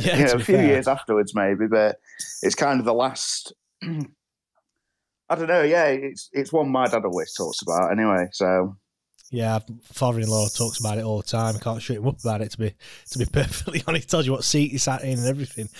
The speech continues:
Speaker 1: At, uh,
Speaker 2: <laughs> Well, that were it. We've got all, uh, is it that year or following year? I think it was following year, weren't it?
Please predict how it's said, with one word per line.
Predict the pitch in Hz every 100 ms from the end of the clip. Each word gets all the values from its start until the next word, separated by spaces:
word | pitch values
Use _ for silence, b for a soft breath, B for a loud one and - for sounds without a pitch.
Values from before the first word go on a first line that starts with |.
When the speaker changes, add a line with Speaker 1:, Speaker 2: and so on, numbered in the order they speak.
| B B
Speaker 1:
At, | 113 101 165
uh, | 135 107 101 151
Speaker 2:
<laughs> |
Well, | 123 139
that | 147
were | 113 147
it. | 135
We've | 139 135
got | 123
all, | 117 117 120 120
uh, | 113 113 110 113 b b b b - - _ _ _ -
is |
it | 165
that | 190 190 -
year | 104 104
or | 110
following | - 143 139 123
year? | 110 104 104
I | 107
think | 123
it | -
was | 104
following | - 127 120
year, | 95 92
weren't | 90 92
it? | 101 -